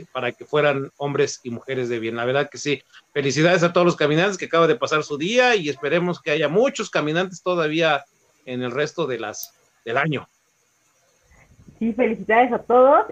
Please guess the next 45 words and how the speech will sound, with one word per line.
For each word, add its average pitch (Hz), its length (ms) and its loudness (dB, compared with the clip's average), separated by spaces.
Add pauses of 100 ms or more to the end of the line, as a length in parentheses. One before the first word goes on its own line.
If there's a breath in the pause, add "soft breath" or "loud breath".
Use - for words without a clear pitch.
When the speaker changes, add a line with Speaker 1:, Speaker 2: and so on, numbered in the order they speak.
Speaker 2:
Y 226 120 -2
yo 220 140 4
también 262 300 4
quiero 269 200 4
recalcar 208 600 -4
que, 240 260 2 (400)
eh, 220 180 2
algo 240 280 6
bonito 240 360 2
que 214 80 -6
tiene 226 200 -2
esta 240 180 -4
sección 220 460 -4
es 240 120 0
que 233 120 -4
ahora 214 300 0
ya 208 140 -2
se 233 140 -8
ha - 20 0
implementado 208 580 -2
también 190 340 -4
lo 208 100 -4
que 196 160 -2
es 196 60 -2 (360)
el 185 120 -4
comité 196 380 0
de 220 360 2
la 170 420 4
red 202 240 -2
de 208 140 2
caminantes. 208 560 0 (480)
Creo 247 160 4
que 254 80 4
es 254 80 0
una 269 140 2
oportunidad 208 600 0
padrísima 247 600 2
para 202 240 2
que 190 80 -4
los 196 240 -4
chicos 262 320 0
de 240 60 2
caminantes 202 480 -4
empiecen 214 380 -4
a, 185 200 -4